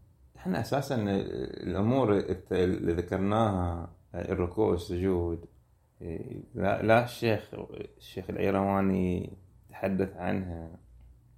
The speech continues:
ولا أيضًا الشيخ صنقور تحدث عنها.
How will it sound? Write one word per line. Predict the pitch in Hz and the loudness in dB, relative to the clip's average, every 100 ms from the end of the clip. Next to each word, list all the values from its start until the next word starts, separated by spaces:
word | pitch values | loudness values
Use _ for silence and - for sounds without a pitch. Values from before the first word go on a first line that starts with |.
| _ _ - - _ _ - _ _ - | _ _ -20 -20 _ _ -20 _ _ 2
ولا | 117 127 127 | 6 8 8
أيضًا | 123 123 113 113 | 8 8 8 6
الشيخ | 104 - 92 - 98 92 92 90 87 82 - | 6 2 -2 -2 -2 0 2 2 2 0 -4
صنقور | - 90 90 98 | -6 -2 2 2
تحدث | 92 - 90 82 80 | 0 -4 -6 -6 -6
عنها. | 80 80 80 | -10 -10 -12